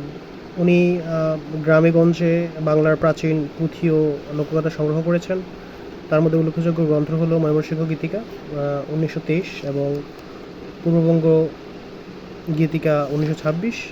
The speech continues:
এবং এছাড়াও তার, আহ, বিখ্যাত গ্রন্থ রয়েছে বঙ্গভাষা ও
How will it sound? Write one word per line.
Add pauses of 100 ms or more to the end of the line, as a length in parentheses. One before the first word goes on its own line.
(540)
এবং
এছাড়াও
তার,
আহ,
বিখ্যাত
গ্রন্থ
রয়েছে
বঙ্গভাষা
ও